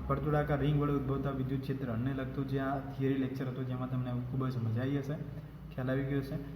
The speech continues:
આ જે થિયરી છે જેમાં મોટાભાગે કોન્સેપ્ચ્યુઅલ પોઇન્ટ છે, એટલે કે તમારે માત્ર ખાલી વિચારવાનું છે કે વિલંબ દિશામાંના ઘટકો નાબૂદ થઈ જાય છે, સમાંતરમાંના દિશામાંના દિશા ઘટકોને આપણે સંપાત પ્રમાણના સિદ્ધાંતના આધારે એકબીજાનો સરવાળો કરવાનો છે.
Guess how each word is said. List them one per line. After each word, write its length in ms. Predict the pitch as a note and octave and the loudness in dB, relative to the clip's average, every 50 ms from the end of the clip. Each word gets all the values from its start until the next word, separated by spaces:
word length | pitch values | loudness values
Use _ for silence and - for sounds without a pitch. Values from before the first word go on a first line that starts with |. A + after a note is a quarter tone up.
| - - - - - D3 | -10 -10 -12 -10 -4 -2
આ 80 | D#3 | 0
જે 120 | E3 F3+ F3 | 0 0 2
થિયરી 320 | E3 E3+ F3 F3 F3 F3 | 2 2 2 4 2 4
છે 140 | F3 F3 F3 | 4 4 4
જેમાં 680 | E3 E3 E3 E3 E3 E3 E3 - - - - - D3+ | 4 4 4 4 2 2 0 -2 -6 -8 -4 0 4
મોટાભાગે 560 | D3 C#3+ C#3+ C#3+ D3+ D#3 D3 D3+ D3+ D3 D#3 | 4 4 4 4 2 2 2 4 4 4 2
કોન્સેપ્ચ્યુઅલ 640 | D3+ - C#3+ C3+ C3+ - D3+ C#3 - - D3 D3 C#3+ | 2 2 2 0 0 2 0 0 0 0 -2 -2 0
પોઇન્ટ 300 | C#3 C#3 C3+ C3 C3 C3 | 0 0 0 0 0 0
છે, 500 | C3 C3+ C3+ C#3 C#3 - - - - - | 0 -2 -2 -4 -4 -6 -10 -12 -8 -6
એટલે 540 | C3 A#2+ C3 B2+ C3 C3 C3 C3 C3 C3 C3 C3 | -6 -2 0 0 2 2 2 2 2 0 0 0
કે 120 | C#3 C3 | -2 -2
તમારે 640 | C3+ C3+ C3 C3 C3 _ _ _ _ - C3 C3 | -2 0 0 0 -2 _ _ _ _ -2 -2 0
માત્ર 240 | B2+ C3 C3 C3+ C3 | 0 0 -2 -2 -2
ખાલી 220 | C3 C3+ C3 C3 C3 | -2 -2 -2 -2 0
વિચારવાનું 520 | B2+ A#2+ B2 B2+ C3 C3 C3 C3 C3 B2+ | -2 -2 0 0 0 2 2 2 2 2
છે 160 | - C3+ C3 | 0 0 -2
કે 140 | A#2+ - C3+ | -2 -2 -2
વિલંબ 320 | B2 C3 B2 C3 C3 C3 | -2 -2 0 0 0 2
દિશામાંના 420 | C3 B2+ A#2+ C3 B2 B2+ B2+ B2+ B2 | 2 0 0 0 0 0 0 -2 -2
ઘટકો 340 | A#2+ B2+ B2 C3 B2+ C3 B2 | -4 -2 -4 -4 -4 -2 -2
નાબૂદ 340 | B2 B2 A#2+ C3 C3+ B2+ | 0 0 2 2 0 0
થઈ 160 | - C3 B2+ B2 | 0 0 0 0
જાય 160 | B2+ B2 B2 | 0 -2 -4
છે, 500 | B2+ C3 B2+ B2+ - - - - - - - - - - - - | -2 -2 -4 -4 -4 -8 -12 -12 -14 -16 -16 -18 -18 -18 -6 0
સમાંતરમાંના 580 | C#3 C3+ C#3 C#3 C3+ C#3 C3+ C3+ C3+ C3+ C3+ | 0 2 2 2 0 0 0 2 2 2 2
દિશામાંના 480 | C3+ C3 B2+ B2 C3 C3+ C3 C3 C3 C3 | 2 0 0 0 2 2 4 4 4 4
દિશા 240 | C3 B2 B2 B2+ C3+ B2+ - - - - | 4 2 0 0 -2 -4 -4 -6 -2 -2
ઘટકોને 400 | B2+ B2 C3+ B2+ C3 B2+ B2+ B2 | 0 0 0 0 0 2 0 0
આપણે 200 | B2 - C3+ B2+ | 0 0 -2 0
સંપાત 360 | B2+ C3 C3 C3+ C3 B2+ - | 0 0 2 2 2 2 2
પ્રમાણના 260 | C3 C3 C3 C3 C3 | 0 0 2 2 2
સિદ્ધાંતના 520 | B2+ C3+ B2+ A#2+ B2+ B2+ B2+ C3 C3 B2+ | 2 2 0 0 2 2 2 2 2 2
આધારે 260 | B2 A#2+ B2 B2 B2+ B2+ | 2 2 2 0 0 0
એકબીજાનો 360 | B2 B2+ B2 B2 A#2+ A#2+ A#2 | -2 -2 -2 -2 -2 -2 -4
સરવાળો 440 | - - C3 C3 C#3+ D3+ D3+ D3 C#3 | -4 -2 0 4 4 4 4 4 2
કરવાનો 380 | C#3+ C#3+ C#3+ C#3+ C#3 C#3+ C#3 | 0 0 0 2 2 2 0
છે. 200 | C#3 C#3 C3+ C#3 | 0 -2 -2 -2